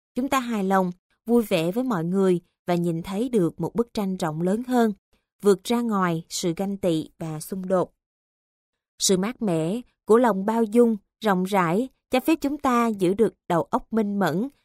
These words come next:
và một trái tim ấm áp. Lòng bao dung, rộng rãi và sức mạnh cũng giúp chúng ta hành động đúng đắn. Nguồn năng lượng cao cả cho chúng ta sức mạnh để tiếp thu đức hạnh thánh thiện, những đức hạnh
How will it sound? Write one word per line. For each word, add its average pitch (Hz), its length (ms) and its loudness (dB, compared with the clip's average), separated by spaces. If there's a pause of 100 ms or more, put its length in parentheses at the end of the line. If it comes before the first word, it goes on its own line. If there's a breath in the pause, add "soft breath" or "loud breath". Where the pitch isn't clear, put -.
(120)
và 208 100 2
một 202 240 2
trái 233 120 0
tim 240 340 2
ấm 202 260 -4
áp. 294 220 0 (840)
Lòng 185 200 0
bao 214 160 4
dung, 214 360 2
rộng 175 240 -2
rãi 180 420 -2 (300)
và 190 220 4
sức - 280 -2
mạnh 165 320 -2 (600)
cũng 190 260 2
giúp 302 180 2
chúng 240 160 -2
ta 220 340 0 (140)
hành 185 200 -2
động 156 240 -2
đúng 180 200 -2
đắn. 220 300 0 (840)
Nguồn 202 160 4
năng 214 140 0
lượng 185 240 2
cao 208 240 -2
cả 175 360 -2
cho 233 140 0
chúng 226 160 -2
ta 208 220 -2
sức - 240 -4
mạnh 170 280 0 (220)
để 185 120 4
tiếp 285 280 0
thu 226 220 4
đức 285 180 0
hạnh 160 360 -4
thánh 226 280 -8
thiện, 165 260 0 (500)
những 175 140 -2
đức 233 160 0
hạnh 156 320 -4